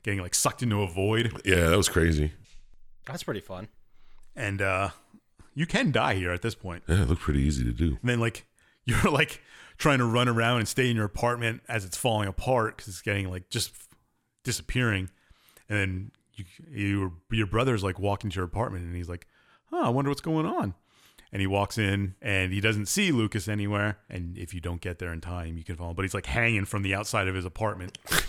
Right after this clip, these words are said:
Speaker 2: Yeah.
Speaker 3: Oh, right, right, right.
Speaker 2: Yeah. He's like, "The doorman said he was here, but he's not answering."
Speaker 1: Yeah.
Speaker 2: Hmm.
Speaker 1: And then Lucas is like, "I think I'm going mad.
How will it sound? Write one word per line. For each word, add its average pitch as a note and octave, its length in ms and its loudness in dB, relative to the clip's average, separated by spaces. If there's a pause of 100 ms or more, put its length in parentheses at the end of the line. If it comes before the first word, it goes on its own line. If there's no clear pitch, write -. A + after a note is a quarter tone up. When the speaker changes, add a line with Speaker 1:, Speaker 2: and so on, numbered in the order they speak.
(360)
Speaker 2:
Yeah. - 180 6 (100)
Speaker 3:
Oh, F3+ 380 8
right, C3 400 2
right, G#2 180 -4
right. F#2+ 200 -8
Speaker 2:
Yeah. D#2+ 340 6
He's E2+ 140 4
like, B2+ 120 6
"The - 80 2
doorman G#2+ 440 6
said D3+ 260 4
he G2+ 80 4
was C#2+ 160 0
here, C3+ 300 4
but - 160 -4
he's - 120 -4
not A#2+ 220 2
answering." - 540 -2 (240)
Speaker 1:
Yeah. F#2 220 -10 (920)
Speaker 2:
Hmm. C#2+ 160 0 (420)
Speaker 1:
And G2+ 80 -8
then F#2+ 140 -2
Lucas G#2 160 -2
is E2 80 -8
like, F2 100 -8
"I - 40 -4
think C3+ 160 2
I'm A2 80 -2
going A2+ 220 0
mad. B2 360 2